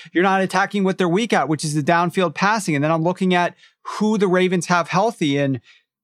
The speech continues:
the downfield weapons that they have that we wanted to see. We wanted that what, they, what we were thinking, what they did in the preseason, new offensive coordinator, lots of eleven personnel.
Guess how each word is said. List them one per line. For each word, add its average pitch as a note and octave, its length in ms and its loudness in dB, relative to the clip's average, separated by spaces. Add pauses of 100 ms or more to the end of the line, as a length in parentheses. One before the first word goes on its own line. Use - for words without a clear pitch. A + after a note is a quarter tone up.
(260)
the E3 100 2
downfield G#3 600 2
weapons E3+ 500 0
that E3 160 0
they D#3 140 0
have E3 400 0
that D3+ 140 -2
we D#3 100 0
wanted F3+ 380 0
to D#3+ 80 0
see. G3+ 280 0
We D3 140 2
wanted F3+ 360 2 (220)
that E3+ 140 2
what, G3 160 0
they, F#3+ 80 2
what F3+ 380 0
we G#3 80 2
were F#3 80 2
thinking, E3 500 0
what D#3 160 -2
they E3 100 0
did F3+ 220 0
in F#3+ 60 2
the D#3 80 0
preseason, C3+ 840 0 (800)
new D3 180 4
offensive F3+ 360 0
coordinator, D3+ 420 0 (200)
lots C#3 380 0
of D#3 100 -2
eleven D#3 300 0
personnel. D3 480 -2